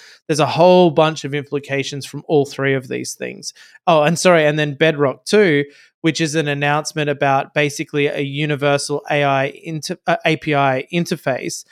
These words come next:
um, for accessing all the different models that are around, which includes several that we've spoken about before. So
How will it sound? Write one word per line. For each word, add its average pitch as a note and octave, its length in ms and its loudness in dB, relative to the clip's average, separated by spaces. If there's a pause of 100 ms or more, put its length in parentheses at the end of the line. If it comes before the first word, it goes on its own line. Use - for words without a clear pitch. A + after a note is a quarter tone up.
(340)
um, C#3+ 300 0
for - 240 -4
accessing D3+ 680 -4
all D#3+ 280 4
the C#3+ 140 -4
different C#3+ 400 -8
models C#3 480 -2
that D3 100 -2
are C3+ 240 0
around, C3 380 -2
which C3+ 180 -4
includes C#3+ 500 -4
several C#3+ 360 0
that D3 160 -2
we've C3 120 -6
spoken C3+ 440 -6
about B2+ 260 -4
before. B2+ 480 -6
So C3+ 300 -2